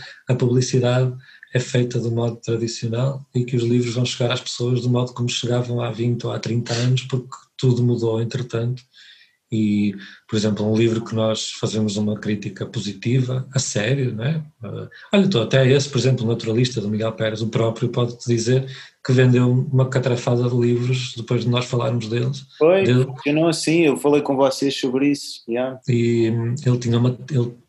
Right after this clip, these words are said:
Speaker 1: tinha ou tem uma tiragem de cento e cinquenta exemplares e num instante tinha só vinte ou quinze, ou lá o que é que era, para depois, eh, de nós falarmos. Por isso, isso acontece com livros maiores também, com livros de editoras maiores.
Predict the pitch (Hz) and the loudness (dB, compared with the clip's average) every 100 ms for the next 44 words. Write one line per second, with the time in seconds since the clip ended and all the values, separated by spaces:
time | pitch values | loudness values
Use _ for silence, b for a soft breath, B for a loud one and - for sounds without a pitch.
0 | - 160 160 120 135 135 113 - 110 113 | -2 0 2 0 0 0 0 -2 -2 -2
1 | 113 113 - 120 - 120 113 110 101 113 | -2 -6 -2 -2 0 -2 -2 -4 -6 -6
2 | - 120 131 131 143 143 135 - 135 131 | -4 -2 -2 -2 -2 -2 -4 -2 0 2
3 | 131 - 139 135 - 139 135 - 135 131 | 2 2 0 0 0 0 0 0 0 2
4 | 127 127 120 110 131 131 110 - 127 127 | 0 0 -2 2 2 2 0 0 0 0
5 | 113 110 - 117 - 120 123 - 113 120 | -2 -6 -6 -10 -6 -4 -4 -6 -6 -6
6 | - B B B B B - 110 117 110 | -8 B B B B B -6 -4 -4 -4
7 | 113 - 117 113 117 b b b _ 120 | -8 -12 -12 -14 -14 b b b _ -4
8 | 107 104 - 135 107 - - - - 110 | -2 -4 -4 -2 -2 -6 -14 -14 -12 -8
9 | 101 B B 135 127 123 110 127 - - | -8 B B -2 0 0 0 -2 -2 0
10 | 123 127 113 - 127 139 190 147 - 143 | 2 2 0 -2 0 4 2 2 0 2
11 | 151 135 110 107 101 104 107 117 113 104 | 4 2 -2 -4 -4 -4 -2 -2 -4 -4
12 | 117 160 123 127 | -2 0 0 -4